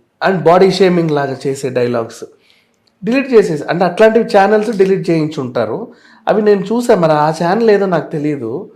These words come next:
చాలా దారుణంగా ఉంది. ఒకసారి Insta రీల్‌లో అట్లా పైకంటే వచ్చింది. And మళ్ళీ,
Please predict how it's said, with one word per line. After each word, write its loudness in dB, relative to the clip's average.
చాలా 4
దారుణంగా 2
ఉంది. -2
ఒకసారి 0
Insta -2
రీల్‌లో -4
అట్లా -6
పైకంటే -6
వచ్చింది. -10
And 0
మళ్ళీ, -2